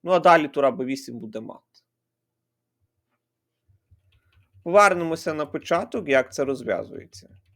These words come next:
Тобто необхідно оголошувати правильні шахи, щоб чорний король не сховався за власними турами. Тура Аш один, а інша тура має зіграти на Б сім в майбутньому. Ось постійно шах.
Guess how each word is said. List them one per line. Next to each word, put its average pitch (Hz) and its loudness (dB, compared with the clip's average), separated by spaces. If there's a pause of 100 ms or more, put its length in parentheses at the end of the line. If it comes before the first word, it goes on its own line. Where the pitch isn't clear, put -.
(640)
Тобто - -8
необхідно 220 -2
оголошувати 170 0
правильні 135 2
шахи, 196 0
щоб 143 -16
чорний 143 -2
король 175 0
не 160 -6
сховався 139 0
за 131 -6
власними 127 -2
турами. 113 -12 (400)
Тура 160 4
Аш - -4
один, 185 -6 (260)
а - -6
інша 190 -4
тура 170 0 (220)
має 147 0
зіграти 135 -2
на 127 -6
Б 117 -10
сім 131 -10
в 117 -10
майбутньому. - -12 (640)
Ось 151 -4
постійно 139 -4
шах. 170 0